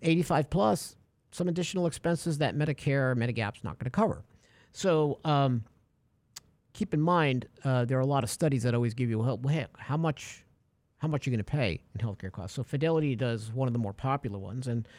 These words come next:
uh, the average sixty-five-year-old couple retiring in twenty twenty-two can expect to spend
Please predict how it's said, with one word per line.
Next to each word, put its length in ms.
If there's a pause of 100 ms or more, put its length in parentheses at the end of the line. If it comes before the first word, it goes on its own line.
(380)
uh, 400 (180)
the 140
average 240
sixty-five-year-old 720
couple 260
retiring 460
in 80
twenty 240
twenty-two 500
can 120
expect 340
to 80
spend 400